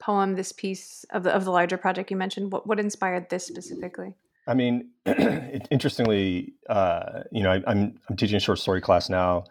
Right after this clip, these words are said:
Speaker 2: um, and it's, it's funny when some of these questions get pointed right back at you <laughs> in terms of, in
Speaker 1: <laughs>
Speaker 2: terms of inspiration. Um, I don't necessarily approach, uh, this comes from a novella. Um, I don't necessarily approach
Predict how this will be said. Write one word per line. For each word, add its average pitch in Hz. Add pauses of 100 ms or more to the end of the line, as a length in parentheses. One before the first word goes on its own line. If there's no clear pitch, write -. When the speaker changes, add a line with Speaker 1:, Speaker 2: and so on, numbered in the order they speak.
(300)
Speaker 2:
um, 92
and 90
it's, 90
it's -
funny 110
when 95
some 101
of 92
these 92
questions -
get -
pointed 90
right 87
back 87
at 90
you 98
<laughs> -
in 131
terms 101
of, 120
in 107
Speaker 1:
<laughs> -
Speaker 2:
terms 104
of 98
inspiration. 95 (420)
Um, 92 (380)
I 113
don't 131
necessarily 113 (100)
approach, - (140)
uh, 95
this 95
comes 113
from 117
a 107
novella. 87 (380)
Um, 87
I -
don't 107
necessarily 101
approach -